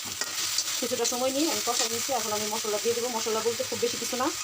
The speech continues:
লাউয়ে আমি গুঁড়ামরিচ ব্যবহার করি না, এটা কাঁচামরিচ কাটে রাখছি, এখান থেকে আমি অর্ধেক পরিমাণ কাঁচামরিচ দিয়ে দেবো, আর অর্ধেক কাঁচামরিচ আমি অন্য কোনো রান্নাতে ব্যবহার করব। আর এই যে এখানে একটু রঙের জন্য সামান্য পরিমাণ একটু হলুদ দিয়ে দিলাম,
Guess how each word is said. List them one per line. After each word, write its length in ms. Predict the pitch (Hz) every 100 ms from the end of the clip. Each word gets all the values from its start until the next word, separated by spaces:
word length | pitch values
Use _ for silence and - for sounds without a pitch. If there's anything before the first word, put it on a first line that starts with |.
| - - 151
লাউয়ে 200 | 208 226
আমি 80 | 220 208
গুঁড়ামরিচ 320 | 233 233 226
ব্যবহার 240 | 226 247 220
করি 120 | 226 233
না, 40 | 277
এটা 120 | 214 208
কাঁচামরিচ 360 | 208 233 233 -
কাটে 160 | 233 254
রাখছি, 240 | 254 - 302 - - -
এখান 140 | - 214
থেকে 120 | 226 220
আমি 100 | 196 202
অর্ধেক 200 | 214 214 -
পরিমাণ 220 | 226 254 240
কাঁচামরিচ 320 | 220 226 226 220
দিয়ে 120 | 208
দেবো, 100 | 185 175
আর 60 | 185
অর্ধেক 160 | 202 214
কাঁচামরিচ 340 | 220 240 330 - - -
আমি 100 | 208 220
অন্য 100 | 226 240
কোনো 100 | 214 202
রান্নাতে 280 | 202 196 196
ব্যবহার 280 | 185 214 196 -
করব। 180 | 180 226 - - - - - 190 180
আর 120 | 214 285 -
এই 120 | 269 277 269 226
যে 80 | 233 202
এখানে 280 | 233 233 262 392 - - - 233
একটু 140 | - 202
রঙের 220 | 214 254 254
জন্য 140 | 247 269
সামান্য 320 | 294 302 330 330 -
পরিমাণ 280 | 262 254 285 240
একটু 160 | - -
হলুদ 180 | 208 240
দিয়ে 160 | 254 254
দিলাম, 180 | 240